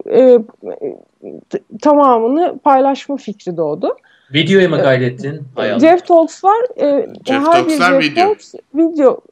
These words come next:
Speaker 1: e, kayıt, soru cevap kısmı dahil olmak üzere eksiksiz başından sonuna kadar, e, herkes tarafından download, e, indirilebilen, seyredilebilen, e, kayıtlara dönüştü.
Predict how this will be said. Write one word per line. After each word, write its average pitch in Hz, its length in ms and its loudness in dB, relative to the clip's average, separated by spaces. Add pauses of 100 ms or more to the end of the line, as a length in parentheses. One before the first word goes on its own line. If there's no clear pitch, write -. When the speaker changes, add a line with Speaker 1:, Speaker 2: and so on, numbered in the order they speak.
Speaker 1:
e, 202 200 -6
kayıt, 285 360 -4
soru 294 360 -4
cevap 269 420 2
kısmı 269 360 -10
dahil 262 260 2
olmak 208 380 -4
üzere 254 240 0
eksiksiz - 720 -8
başından 226 440 0
sonuna 247 420 0
kadar, 240 440 0 (840)
e, - 100 -8
herkes 233 640 0
tarafından 220 720 -4 (220)
download, 233 460 0
e, 190 60 -8
indirilebilen, 220 1120 -2
seyredilebilen, 202 960 0 (640)
e, 214 360 0 (120)
kayıtlara 269 580 2
dönüştü. 175 480 -4